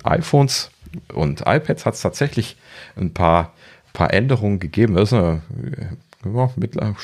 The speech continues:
stattliche kleine Liste geworden, würde ich sagen. Und, ähm, es startet mit einer, äh, sehr freudigen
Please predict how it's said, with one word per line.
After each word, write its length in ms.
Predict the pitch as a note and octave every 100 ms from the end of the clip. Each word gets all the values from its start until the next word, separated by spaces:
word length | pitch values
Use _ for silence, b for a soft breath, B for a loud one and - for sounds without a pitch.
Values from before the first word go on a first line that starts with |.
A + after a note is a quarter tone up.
| -
stattliche 480 | - G#2 - C3+ G#2
kleine 300 | - G#2+ A2+
Liste 320 | F#2 - -
geworden, 520 | - C2+ - - D2+ C#2+
würde 160 | -
ich 100 | -
sagen. 380 | D#2+ D2+ B2 D#3+ - B B B B -
Und, 420 | F2 E2+ E2+ E2
ähm, 260 | F2 E2 E2 B B
es 180 | - F#2
startet 380 | - G2+ D#3+ D#3+
mit 200 | F#2+ -
einer, 560 | G2+ G2 E2+ E2 E2 -
äh, 300 | E2 D2+ D2
sehr 180 | D#2+ D2
freudigen 640 | - D2+ D4 E3+ D2 D2+